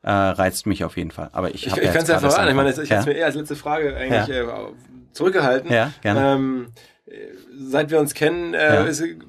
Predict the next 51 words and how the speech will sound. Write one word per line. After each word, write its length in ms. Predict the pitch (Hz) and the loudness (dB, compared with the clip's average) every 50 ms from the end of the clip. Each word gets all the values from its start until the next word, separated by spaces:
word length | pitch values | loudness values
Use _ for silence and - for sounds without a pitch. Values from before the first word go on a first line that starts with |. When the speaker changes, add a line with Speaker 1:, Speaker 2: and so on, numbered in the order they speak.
| - - - | -20 -20 -6
Speaker 2:
beobachte 380 | 143 143 160 170 175 175 180 165 | -2 0 2 4 4 2 2 2
ich 60 | 147 | -2
das 120 | 165 151 | -4 -2
so 60 | 156 | 0
ein 40 | 156 | 0
bisschen 200 | 160 170 165 160 | 0 0 2 2
und 40 | 147 | 0
hab 80 | 143 143 | 0 0
das 120 | 139 151 | 0 -2
auch 140 | 147 127 135 | -2 -2 -2
irgendwie, 320 | 160 147 143 143 135 135 143 | 0 0 2 2 0 -2 -8
ich 100 | - - | -12 -12
weiß 120 | 151 147 143 | -10 -8 -6
gar 80 | 151 139 | -6 -6
nicht, 80 | 123 123 | -6 -8
wie 40 | 151 | -8
es 80 | - - | -8 -8
entstanden 300 | 135 - - 147 151 139 | -6 -4 -4 -4 -4 -4
ist, 60 | 135 | -2
bei 60 | 131 | 0
meinem 120 | 127 123 123 | 0 0 0
Mittagessen 340 | 147 151 156 135 123 123 120 | 0 -2 -2 -4 -4 -6 -6
vielleicht 220 | - 135 123 127 | -6 -4 -4 -4
mal, 220 | 127 123 123 131 127 | -2 -2 0 2 2
Speaker 1:
Ja. 200 | 110 101 101 - - _ | 2 2 0 -2 -6 _
Speaker 2:
äh, 120 | - 123 123 | -6 -2 -2
mitbekommen. 640 | 135 135 - 151 151 151 156 147 147 143 139 123 | -2 0 0 -2 -2 0 0 0 -2 -4 -6 -4
Du 100 | 123 131 | -4 -2
bist 160 | 127 151 147 - | 0 0 2 2
Speaker 1:
Ja. 60 | - - | 2 2
Speaker 2:
ja 100 | - - | 2 2
eigentlich 600 | 123 123 139 147 151 151 175 175 151 147 - - | 0 0 2 0 -2 -2 -4 -6 -6 -8 -6 0
eher, 260 | 131 135 151 160 160 139 - | 2 4 4 4 2 0 -4
kommst 260 | - 151 160 151 - | -6 -4 -4 -2 0
ja 100 | 160 151 | 0 2
so 220 | 139 147 147 147 | 4 4 4 4
traditionell 720 | 135 - - 135 143 165 160 147 - - 151 143 147 151 147 | 2 0 -2 0 2 2 2 0 0 0 4 4 4 6 4
aus 180 | 151 147 147 - | 2 2 0 0
einer, 400 | - 139 143 147 147 143 143 - - - - | 0 0 2 4 4 4 2 0 -4 -4 -2
Speaker 1:
Ja. 80 | 117 101 | 0 2
Speaker 2:
sagen 100 | 95 135 | 4 4
wir 40 | 139 | 4
mal, 200 | 139 139 135 131 127 135 123 120 - 143 127 135 139 131 135 | 4 4 4 2 2 0 -2 -2 0 2 4 4 4 2 0
sozialdemokratischeren 880 | 127 127 123 - - - 123 120 117 123 127 120 - 123 120 120 120 123 | 0 -2 -2 -4 -4 -2 0 0 0 0 -2 -6 -6 -4 -4 -4 -4 -4
Ecke 280 | - - 131 - 170 156 | -6 -6 -2 0 2 4
Speaker 1:
Ja, 80 | 113 107 | 4 4
Speaker 2:
und 140 | 135 135 135 | 2 0 -2
jetzt 180 | 127 - - | -2 -2 -2
nicht 180 | 139 147 147 - | -2 -2 0 2
Speaker 1:
genau. 180 | 113 - 147 | 4 4 4
Speaker 2:
so 60 | 143 | 4